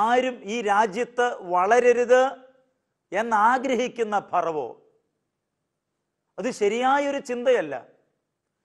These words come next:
ശരിയായൊരു കാഴ്ചപ്പാടല്ല. അങ്ങനെ വളരരുതെന്ന് ആഗ്രഹിച്ച ഫറവോ അവസാനം പറയുന്ന മറ്റൊരു കാര്യമുണ്ട്.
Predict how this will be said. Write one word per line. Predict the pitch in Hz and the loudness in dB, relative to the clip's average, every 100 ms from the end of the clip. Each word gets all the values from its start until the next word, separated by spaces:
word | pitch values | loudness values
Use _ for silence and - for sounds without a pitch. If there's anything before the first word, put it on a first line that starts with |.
| _ _ _ _ | _ _ _ _
ശരിയായൊരു | 190 196 233 254 254 247 240 | -6 -2 0 2 2 2 0
കാഴ്ചപ്പാടല്ല. | 214 233 233 240 208 196 175 160 127 - _ _ _ _ _ _ _ _ _ _ _ _ _ _ _ | 0 0 -4 -4 -2 0 -2 -2 -8 -12 _ _ _ _ _ _ _ _ _ _ _ _ _ _ _
അങ്ങനെ | 170 233 262 | -2 0 2
വളരരുതെന്ന് | 214 240 269 262 254 254 247 240 - 208 | 6 6 4 2 0 -2 0 0 2 0
ആഗ്രഹിച്ച | 226 240 226 233 226 226 214 - _ _ _ _ _ _ - | 2 0 0 -2 -2 -2 -4 -14 _ _ _ _ _ _ 2
ഫറവോ | 202 233 240 233 190 | 4 6 4 4 2
അവസാനം | 226 226 226 226 220 190 - _ | 0 -2 -2 -2 -2 -6 -16 _
പറയുന്ന | 196 214 214 208 | -2 0 -2 -2
മറ്റൊരു | 196 214 214 196 | -6 -4 -2 0
കാര്യമുണ്ട്. | 190 196 185 175 | 0 0 -4 -2